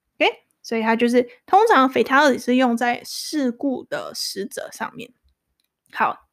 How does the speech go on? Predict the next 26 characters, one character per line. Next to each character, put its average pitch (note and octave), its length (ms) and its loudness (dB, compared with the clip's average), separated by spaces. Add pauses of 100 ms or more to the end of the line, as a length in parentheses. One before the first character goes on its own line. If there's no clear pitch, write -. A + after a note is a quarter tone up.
testing，testing - 1400 -4
是 C4+ 80 -2
检 A#3 260 -4
测 A#3+ 140 -4
的 G#3+ 100 2
意 G3+ 200 -6
思， - 220 -12
那 A#3+ 140 0
还 A#3 140 -4
有 - 160 -10 (340)
动 C4 200 4
词 - 120 -10
是 A3+ 200 -4
test，testing，tested。 B3+ 1500 -2 (640)
然 A3 160 -2
后， A#3+ 380 4 (120)
呃， G#3+ 380 -4 (100)
报 D4+ 140 4
道 A#3+ 100 0
里 F#3+ 80 -6
面 A3 140 -2
的 A3 80 -2
quote - 340 -4
是， F3 340 -6
"Please D#4+ 460 2
note G3 360 -4